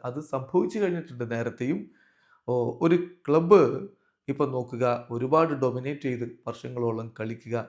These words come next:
എന്നിട്ട്, ആ, പിന്നീട് ക്വാളിഫൈ ചെയ്യാത്ത അവസ്ഥയുണ്ടാവുക, അതൊക്കെ വളരെ ദുഃഖകരമായിട്ടുള്ള സാഹചര്യമായിരിക്കുമെന്ന് തന്നെ ഇപ്പോൾ പെപ് ഗാർഡിയോള ചൂണ്ടിക്കാണിക്കുന്നു.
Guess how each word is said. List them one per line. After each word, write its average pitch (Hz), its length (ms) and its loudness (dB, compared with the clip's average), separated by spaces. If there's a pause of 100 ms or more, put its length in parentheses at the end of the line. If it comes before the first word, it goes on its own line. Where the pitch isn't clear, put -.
(140)
എന്നിട്ട്, 120 420 -4 (360)
ആ, 107 60 -8 (580)
പിന്നീട് 135 360 -4
ക്വാളിഫൈ 151 540 -4
ചെയ്യാത്ത 131 360 -4
അവസ്ഥയുണ്ടാവുക, 113 760 -6
അതൊക്കെ 190 280 -2
വളരെ 170 380 0 (400)
ദുഃഖകരമായിട്ടുള്ള 127 800 -2
സാഹചര്യമായിരിക്കുമെന്ന് 117 1200 -6
തന്നെ 110 160 -14
ഇപ്പോൾ 107 160 -18
പെപ് - 280 -14
ഗാർഡിയോള 110 460 -6
ചൂണ്ടിക്കാണിക്കുന്നു. 101 880 -14